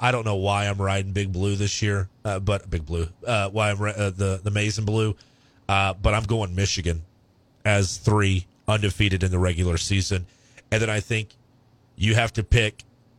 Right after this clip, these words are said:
whoever the best runner-up is from their conference championship game. I believe Georgia goes undefeated this year. They get the four spot, which then leads to a Clemson-Georgia showdown, Michigan-Alabama. You have number five, that fifth time,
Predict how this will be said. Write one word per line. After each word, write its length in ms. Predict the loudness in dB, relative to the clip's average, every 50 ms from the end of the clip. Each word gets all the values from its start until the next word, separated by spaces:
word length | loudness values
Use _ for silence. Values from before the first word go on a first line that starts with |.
| _ -2
whoever 260 | 0 2 2 2 0
the 140 | 0 -2 -2
best 400 | -2 2 0 2 2 0 -2 -2
runner-up 520 | 0 0 0 2 2 0 2 0 -2 0 -2
is 180 | -2 -2 -2 -4
from 100 | -4 -2
their 140 | -4 -4
conference 400 | -2 -2 -2 -2 -2 -4 -4 -4
championship 580 | -4 -2 -2 -2 -2 -2 -2 -4 -2 -4 -4 -2
game. 180 | -2 -2 0 0
I 60 | 0
believe 240 | 0 0 0 0 -2
Georgia 380 | -2 -2 -2 -2 -2 -4 -2
goes 180 | -2 -2 -2 -2
undefeated 400 | -2 -2 -2 -4 -4 -4 -4 -2
this 240 | -2 -2 -4 -2 -2
year. 160 | -2 -4 -4
They 160 | -4 -4 -4
get 140 | -4 -6 -6
the 80 | -6
four 280 | -8 -4 -2 -2 0 0
spot, 400 | 0 -2 -2 0 0 0 0 -2 -6 -18 _ _ _ -20 _ _ -4
which 160 | -4 -2 0
then 180 | 0 0 0 0
leads 220 | 0 -2 -2 0
to 80 | -2 -2
a 60 | -2
Clemson-Georgia 800 | 0 0 -2 -2 -2 -2 -4 -4 -2 -2 -2 -2 -2 -2 -2 -2
showdown, 580 | -4 -2 0 0 0 0 0 -2 -2 -2 -4 -2
Michigan-Alabama. 1120 | -2 -2 -2 -2 -2 -2 -2 0 0 0 0 -2 -2 -2 -2 -2 -2 0 0 0 -2 -2 -6 -10 -20 _ _ -6
You 160 | -2 0 2
have 460 | 4 4 4 2 2 0 -4 -8 -16 -20 _ _ _ -8
number 160 | -6 -4 -4
five, 520 | -2 0 0 2 2 0 0 -2 -4 -8 _ _ _ _ _ _ _ _ -6
that 140 | -6 -6 -6
fifth 280 | -2 0 0 0 0
time, 400 | 0 0 0 2 0 0 -2 -4